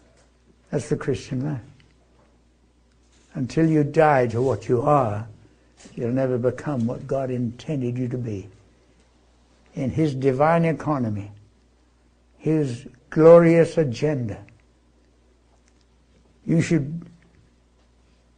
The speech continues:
begin now, if you've never already started, to thank him for what he plans on his agenda, not yours, his, what he plans on his agenda to do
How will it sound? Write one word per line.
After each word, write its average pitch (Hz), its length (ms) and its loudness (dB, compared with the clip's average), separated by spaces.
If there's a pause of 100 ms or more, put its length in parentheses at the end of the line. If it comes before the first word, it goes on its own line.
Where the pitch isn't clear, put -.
(180)
begin 170 360 4
now, 170 240 6
if 135 140 0
you've 135 180 0
never 151 240 0
already 151 520 2
started, 143 500 -4 (600)
to 135 120 -6
thank 151 380 -2
him 107 200 -8 (880)
for 160 220 0
what 165 160 4
he 180 180 2
plans 143 640 0
on 135 160 0
his 135 300 4
agenda, 131 420 0
not 196 180 -2
yours, 131 380 0
his, 120 380 0 (880)
what 151 180 -4
he 175 220 0
plans 156 520 0
on 131 180 0
his 151 280 2
agenda 139 460 0
to 127 160 -2
do 127 360 -2